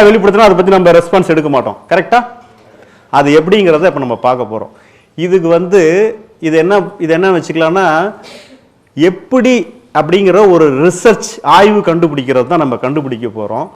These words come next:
அதுக்கு நம்ம எடுத்துக்கிற டூல் வந்து ரெண்டே ரெண்டு டூல் தான். எதுன்னு கேட்டிங்கன்னா, இந்த உடம்பு, இந்த மனசு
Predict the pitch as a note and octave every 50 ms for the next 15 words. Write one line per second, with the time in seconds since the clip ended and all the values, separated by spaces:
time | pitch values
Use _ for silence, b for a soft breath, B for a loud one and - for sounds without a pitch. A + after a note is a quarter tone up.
0 | b b b b b b _ C3+ D#3 F#3 F#3+ F#3+ F#3 F3+ F3 E3+ D#3+ D#3+ E3+ F#3
1 | G3+ F#3+ - G#3 F3+ F#3+ F3 D3+ C3 - - G#3 A3+ A3 G3+ F3 E3 D#3 D3+ D#3
2 | D#3 F3+ G#3 A3+ B3 A#3+ - - - - _ _ _ _ _ _ _ _ _ _
3 | _ _ _ _ _ - C3 D3 D#3+ F3 D#3 G3 G3+ F#3 D#3+ D#3 D3+ C#3 C3+ A#2+
4 | - D3 D3 C#3 C3 C3+ C#3 C#3 - - - _ _ _ _ _ _ _ _ _
5 | - C#3+ D#3+ F3+ G3+ F3+ D#3 E3 C#3 C#3+ D3+ E3 F3+ E3+ D#3 C#3+ C3 C#3 D3 D3
6 | D#3+ D#3+ D#3+ E3 F#3 F3 D3 B2+ B2+ A#2 A2 A2 B2 C3 B2+ - -